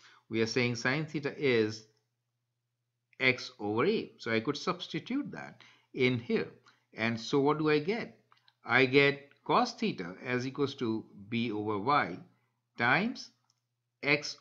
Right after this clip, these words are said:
over a. Or you could write this as bx over ay. Perfect. So that is cosine theta.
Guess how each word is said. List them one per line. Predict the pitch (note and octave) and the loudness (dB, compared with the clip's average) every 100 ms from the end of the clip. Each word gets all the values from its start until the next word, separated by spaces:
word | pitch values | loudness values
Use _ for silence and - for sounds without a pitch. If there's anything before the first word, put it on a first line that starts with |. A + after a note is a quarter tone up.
| - | -12
over | F2+ G#2+ | -4 -2
a. | F#3 G3+ - - _ | 0 -2 -8 -20 _
Or | - B3+ G3+ F3 G3 - | -6 -4 -4 -6 -12 -8
you | A#2 A2 | -6 -2
could | A2 | 2
write | A#2+ B2+ | 2 2
this | C#3 C3 | -2 2
as | C#3+ C#3 C#3 - _ _ _ G#2 | 4 6 4 -4 _ _ _ -4
bx | A2 A#2 A#2 B2 - - - | 0 2 2 0 -4 -14 -12
over | F#2 G2 A2+ - - | -6 -4 -4 -8 -12
ay. | F2+ F2 F2 G2+ D#2+ - - _ _ _ _ | -8 -8 -6 -8 -8 -14 -20 _ _ _ _
Perfect. | D#3+ F3+ G3+ - - - - - | -8 -8 -12 -18 -20 -20 -20 -10
So | B3 | 2
that | C4 B3+ | 4 6
is | A3 - - _ _ _ | 4 2 -8 _ _ _
cosine | E3 D#3+ - D3+ E3 | 2 4 6 6 4
theta. | C#3+ - - | -2 -8 -10